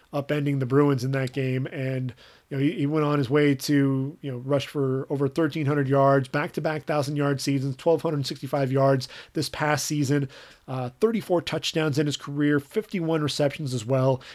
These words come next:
He's a bruiser, man. He's gonna pound the ball between the tackles, has a little bit of a burst, but he's not gonna run away from you. Um, but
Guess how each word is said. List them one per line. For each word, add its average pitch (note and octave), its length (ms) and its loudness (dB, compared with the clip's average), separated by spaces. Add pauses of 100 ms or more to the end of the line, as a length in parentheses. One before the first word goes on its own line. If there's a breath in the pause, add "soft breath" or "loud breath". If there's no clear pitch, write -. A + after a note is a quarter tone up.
He's F#3 220 -2
a G3 60 2
bruiser, C#3 400 2
man. B2 340 -4 (320 soft breath)
He's F3 120 -2
gonna G3+ 140 2
pound E3 220 0
the D#3+ 40 -2
ball D#3+ 180 4
between D#3 260 -2
the D#3+ 60 -2
tackles, C#3 340 -2
has C#3+ 160 0
a E3 40 -2
little E3 120 2
bit E3 140 0
of D#3 80 -2
a D#3 40 0
burst, C#3 380 2
but D3+ 60 0
he's C3 160 -2
not C#3+ 180 0
gonna F#3+ 160 0
run E3 180 2
away F#3+ 220 2
from C3+ 240 -2
you. B2+ 220 0 (440 loud breath)
Um, C3+ 760 -6 (100)
but C#3 480 -2